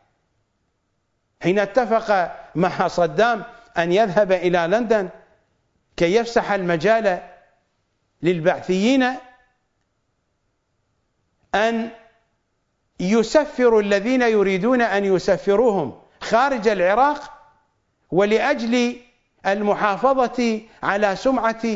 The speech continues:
المرجعية القذرة هذه. فالسلطان أيضًا يحافظ على سمعة كلابه، والكلاب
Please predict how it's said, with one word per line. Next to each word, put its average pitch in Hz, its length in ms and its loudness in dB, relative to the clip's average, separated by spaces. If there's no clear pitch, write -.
المرجعية 202 1080 0
القذرة 190 680 0
هذه. 156 460 -2
فالسلطان 202 640 2
أيضًا 214 540 0
يحافظ 269 580 0
على 226 340 2
سمعة 196 440 -2
كلابه، 151 640 -2
والكلاب 254 880 2